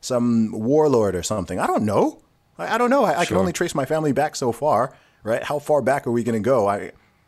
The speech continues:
Speaker 1: you know, just like I don't take the credit for something that one of my great ancestors did and live off of that hype and say, "Yeah, well, my, uh, my great-great-great-grandfather did this." It's like, "Well, yeah, what did you do?"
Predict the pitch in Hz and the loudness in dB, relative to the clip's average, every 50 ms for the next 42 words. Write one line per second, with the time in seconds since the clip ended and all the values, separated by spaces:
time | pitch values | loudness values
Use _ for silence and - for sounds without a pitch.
0 | _ _ _ _ - 143 135 117 110 95 107 113 113 - _ - 135 143 - 147 | _ _ _ _ -12 -8 -6 -4 -4 -4 -6 -6 -8 -10 _ -4 -4 -2 0 -2
1 | 139 - 131 123 131 131 131 - - - 139 131 123 - - 104 101 - - 123 | 0 0 2 2 2 0 -2 -4 -8 -4 -4 -4 -4 -4 -4 -6 -6 -4 -4 -2
2 | 135 127 107 104 - - _ _ _ _ _ _ _ - - 113 107 104 - 117 | 0 0 0 -2 -4 -8 _ _ _ _ _ _ _ -8 -4 -2 -2 0 0 -2
3 | 110 104 120 110 104 104 - 107 117 117 104 101 110 104 - 117 117 113 110 110 | -2 -2 -4 -4 -4 -4 -4 -4 -4 -4 -2 -2 -4 -2 0 0 0 0 0 0
4 | 117 113 107 - 120 107 - - 117 101 90 90 104 120 120 107 110 110 107 98 | -2 -2 -2 0 -2 -2 -2 -2 -4 -4 -4 -2 -2 0 0 0 -2 -2 -4 -4
5 | 101 113 120 110 113 113 110 - 120 110 85 90 110 107 101 - - - 123 117 | -2 -2 -2 0 2 2 0 0 -2 -6 -4 -2 -4 -4 -4 -4 -4 -4 -2 -2
6 | 110 123 - 127 101 92 87 - 120 101 90 107 127 107 82 82 82 85 80 78 | -2 -4 -8 -8 -10 -8 -8 -6 -6 -4 -2 0 0 0 -2 -4 -10 -12 -14 -14
7 | _ - - - - _ - 90 101 98 98 92 90 87 - - 98 104 107 87 | _ -20 -20 -20 -20 _ -12 -10 -8 -6 -6 -6 -8 -8 -10 -8 -8 -8 -8 -4
8 | 110 117 107 - - 107 101 90 - 110 98 90 - 104 104 104 98 - - 95 | -4 -4 -4 -4 -6 -8 -8 -6 -6 -6 -8 -6 -8 -8 -6 -6 -6 -6 -6 -8
9 | 82 80 85 82 80 78 104 92 87 87 78 123 120 92 82 - - 92 - - | -6 -6 -10 -12 -10 -8 -10 -10 -10 -10 -4 -2 -2 -2 -2 -6 -8 -10 -10 -12
10 | 95 90 87 _ - 95 85 85 87 90 92 90 90 92 87 92 90 92 82 104 | -12 -12 -12 _ -14 -14 -12 -12 -14 -14 -14 -12 -12 -10 -8 -10 -10 -8 -6 -4
11 | 135 131 85 78 71 | -4 -4 -4 -6 -10